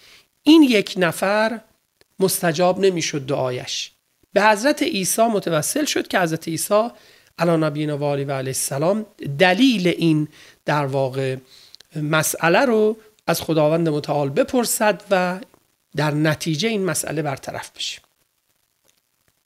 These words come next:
امام علیه السلام می‌فهمند حضرت عیسی مطلب رو منتقل کرد. پاسخی که از ناحیه مقدسه ربوبی آمد برای حضرت عیسی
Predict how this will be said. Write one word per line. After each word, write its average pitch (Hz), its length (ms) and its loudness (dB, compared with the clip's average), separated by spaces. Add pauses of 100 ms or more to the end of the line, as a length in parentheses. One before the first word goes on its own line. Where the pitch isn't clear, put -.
(1080)
امام 269 280 6
علیه 240 140 0
السلام 220 380 2
می‌فهمند 190 420 0
حضرت 180 340 0
عیسی 160 300 -2
مطلب 165 580 -2
رو 156 80 -2
منتقل 151 560 -4
کرد. 185 520 0 (800)
پاسخی 226 680 4
که - 140 -4
از 185 160 -4
ناحیه 165 400 0
مقدسه 156 600 -2
ربوبی 147 460 -2
آمد 156 580 -2
برای 147 360 0
حضرت 147 360 -4
عیسی 156 300 -4